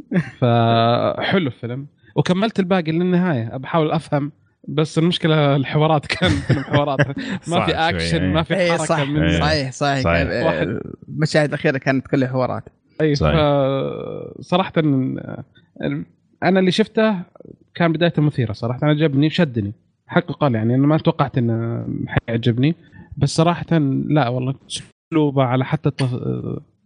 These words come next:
Speaker 1: لقطات التصوير زي كذا كلها كانت حلوة. أنا
Speaker 2: مم.
Speaker 1: ما شفت فيلم الأولاني، بس من كلامك يا أبو يوسف شكله بروح أبى أدور عنه.
Speaker 3: آه، في لي، في لي
Speaker 1: وبنزل
Speaker 3: برضه
Speaker 1: أول شيء ترجمة لهذا، أول شيء. <laughs> خلينا ننزل ترجمة لهذا، بعدين أمشي في الأولاني.
Speaker 2: في About
Speaker 3: أف-
Speaker 2: Eli،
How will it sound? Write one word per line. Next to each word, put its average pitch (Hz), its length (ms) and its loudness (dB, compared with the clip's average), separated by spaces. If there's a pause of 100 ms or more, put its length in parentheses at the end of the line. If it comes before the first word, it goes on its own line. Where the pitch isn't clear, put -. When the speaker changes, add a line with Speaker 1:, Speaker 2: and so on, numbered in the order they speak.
(160)
Speaker 1:
لقطات 143 340 2
التصوير 131 480 0
زي 120 140 -2
كذا 139 220 -2
كلها 165 280 0
كانت 143 280 0
حلوة. 107 440 -2 (380)
أنا 87 120 4
Speaker 2:
مم. 165 60 4
Speaker 1:
ما 202 60 4
شفت - 240 -2 (100)
فيلم 151 260 2
الأولاني، 123 600 2 (360)
بس - 240 -4
من 147 260 4
كلامك 160 460 0
يا 143 80 4
أبو 135 600 -2
يوسف 147 320 -2
شكله 131 260 0
بروح 120 300 0
أبى 117 160 0
أدور 107 280 2
عنه. 107 300 -2 (160)
Speaker 3:
آه، 170 260 4
في 214 220 2
لي، 240 80 2
في 185 60 -2
لي 147 140 4
Speaker 1:
وبنزل 156 140 4
Speaker 3:
برضه 190 140 0
Speaker 1:
أول 170 80 4
شيء 160 120 2
ترجمة 135 400 0
لهذا، 127 340 2
أول 120 140 -2
شيء. 123 180 -6 (140)
<laughs> 165 60 2
خلينا 160 280 2
ننزل 175 260 2
ترجمة 143 320 0
لهذا، 156 360 0 (320)
بعدين 156 220 2
أمشي 151 200 0
في - 200 4
الأولاني. 113 480 0 (560)
Speaker 2:
في 104 200 4
About 95 280 2
Speaker 3:
أف- 80 40 -6
Speaker 2:
Eli، 92 540 0